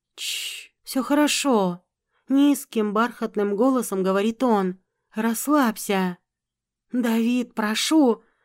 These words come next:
хватая воздух, проговариваю я. Его палец кружит вокруг моего стянутого анального колечка, расслабляя меня вновь,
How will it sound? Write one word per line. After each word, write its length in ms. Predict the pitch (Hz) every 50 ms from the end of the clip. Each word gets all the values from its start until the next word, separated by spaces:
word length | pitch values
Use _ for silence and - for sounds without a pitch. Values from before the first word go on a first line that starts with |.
| _ _ _ _
хватая 400 | - 247 240 233 - 254 240 226
воздух, 400 | 220 240 277 277 214 196 220 220
проговариваю 680 | - 214 185 214 214 214 233 226 214 208 214 233 247
я. 460 | 254 240 277 247 220 202 190 180 185 - _ _ _ _ _ _ _ _ _ _ _ _ _ _
Его 280 | _ 254 262 247 247 262
палец 420 | 269 - 285 277 269 269 262 -
кружит 460 | - - 233 233 233 214 240 262 247 -
вокруг 420 | 233 214 208 208 - 240 226 -
моего 320 | 226 220 208 208 202 208
стянутого 720 | 190 - - - 240 247 233 226 220 - 208 190 185 185 185
анального 500 | 185 190 202 214 214 208 202 202 196 196
колечка, 840 | - - 226 233 247 269 254 226 220 - - - 208 202 190 185 185 _ _ _ _ _ _
расслабляя 640 | - 240 226 226 - - 240 226 196 240 269 269 247
меня 260 | 233 220 208 208 208
вновь, 360 | 202 214 285 311 320 277 220